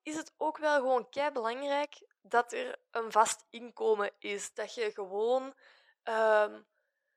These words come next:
ja, ook inzicht in je financiën hebt, dat je weet wat dat er binnenkomt, wat dat eruit gaat, dat dat een beetje helder is, dat je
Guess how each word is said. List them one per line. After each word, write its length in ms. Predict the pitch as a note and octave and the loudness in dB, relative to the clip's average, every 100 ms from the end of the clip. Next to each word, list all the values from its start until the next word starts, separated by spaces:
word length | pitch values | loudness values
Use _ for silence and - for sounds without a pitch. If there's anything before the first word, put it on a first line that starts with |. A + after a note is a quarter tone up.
| _ _ _ _ _ | _ _ _ _ _
ja, 260 | A3 G3 - | 2 4 4
ook 180 | A#3 | 0
inzicht 360 | - C4 C4 - | -6 -8 -2 0
in 80 | A#3 | 0
je 80 | G#3+ | -2
financiën 480 | G#3+ A3+ C4+ - | -2 0 0 0
hebt, 320 | C4+ C4 - G3+ | -2 -4 -4 -2
dat 200 | G#3+ - | -2 -4
je 120 | F#3+ | 0
weet 280 | G#3 B3 - | 4 2 2
wat 100 | A3 | -2
dat 180 | G3+ | -2
er 140 | G3+ F#3 | -4 -6
binnenkomt, 500 | A3 B3 - A#3+ A3+ | -4 -2 -2 -2 -2
wat 140 | G#3 | 0
dat 180 | G3 F#3+ | 0 -2
eruit 400 | G#3 G#3 A3+ A3+ | 0 4 4 2
gaat, 200 | - A#3 | -4 0
dat 140 | G#3 | 2
dat 120 | G#3 G3+ | 2 0
een 80 | |
beetje 240 | G#3 A3+ B3 | 0 0 0
helder 480 | E3+ F3+ A3 B3 - | 2 4 4 2 -4
is, 240 | C4+ C4 | -12 -8
dat 160 | A3+ G#3 | -4 -2
je 180 | G#3 | -4